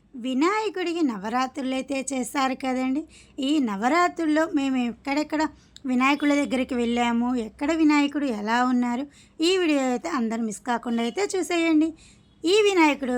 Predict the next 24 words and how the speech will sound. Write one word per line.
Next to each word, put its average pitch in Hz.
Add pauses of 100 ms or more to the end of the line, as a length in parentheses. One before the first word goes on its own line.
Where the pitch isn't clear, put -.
వచ్చేసి 233 (480)
ఏలమ్మ 359
చెట్టు 302
వేసి 262 (120)
ఉన్న 240 (640)
శ్రీ 262 (140)
గణపతి 285 (840)
స్వామివారైతే 240 (360)
ఇలా 247 (160)
ఉన్నారండి. 226 (500)
ఇది 330 (100)
వచ్చేసి 311 (600)
మొత్తం 339 (200)
చీరల 330 (120)
అలంకరణ 233
అండి. 226 (380)
శ్రీ 247 (140)
వాసవి 277 (140)
కన్నికా 269 (120)
పరమేశ్వరి 247
అమ్మవారి 233 (180)
ఆరగ్రహారం 240
నందైతే 220 (580)
ఇలా 247